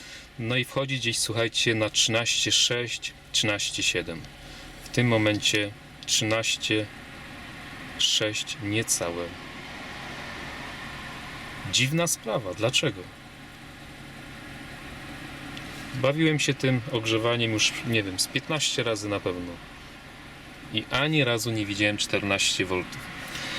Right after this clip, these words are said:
Natomiast przy odpuszczaniu pedału gazu, pełne ładowanie w ramach inteligentnego ładowania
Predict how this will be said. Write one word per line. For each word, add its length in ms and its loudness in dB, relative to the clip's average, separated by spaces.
Natomiast 800 4
przy 420 6
odpuszczaniu 680 4
pedału 420 4
gazu, 540 4
pełne 260 6
ładowanie 640 6
w 220 -2
ramach 340 4
inteligentnego 680 2
ładowania 560 4